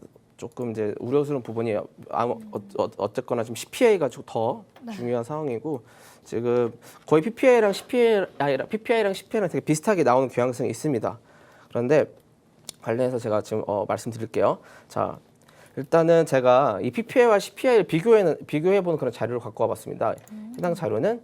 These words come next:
Speaker 1: 어, 피피아이 month over month, 그러니까 전 월 대비 그리고 씨피아이 엠오엠 이렇게 두 가지 갖고 와봤는데, 어, 보통은 이 두, 어, 지수가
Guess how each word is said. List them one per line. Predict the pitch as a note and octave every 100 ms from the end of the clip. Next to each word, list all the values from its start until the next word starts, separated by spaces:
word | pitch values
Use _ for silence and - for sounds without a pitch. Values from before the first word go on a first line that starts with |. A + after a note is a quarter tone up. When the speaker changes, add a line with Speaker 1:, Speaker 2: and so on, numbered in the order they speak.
| _ _ -
Speaker 1:
어, | A2
피피아이 | F#3+ F#3 - G3+ F3
month | C#3+ B2+ B2+
over | D3 A#2
month, | F#2+ G2
그러니까 | - - A2 A2+
전 | - C3+
월 | A2+ C3 B2
대비 | G#2+ B2 A3 -
그리고 | - A#2
씨피아이 | - G#3 A#3 G3 A#2 -
엠오엠 | A2 A#2 A2+
이렇게 | A2+ A2 A2 -
두 | B2
가지 | A#2
갖고 | G#2+ B2
와봤는데, | A#2+ A2+ C#3+ B2 - - - -
어, | - G#2
보통은 | D3 C#3+ - G3 A3+ A#3 A#3 A3
이 | -
두, | - D#3 D#3+ E3 D#3+ D3+
어, | A2+ A2+
지수가 | - C3 D#3 C3 C#3+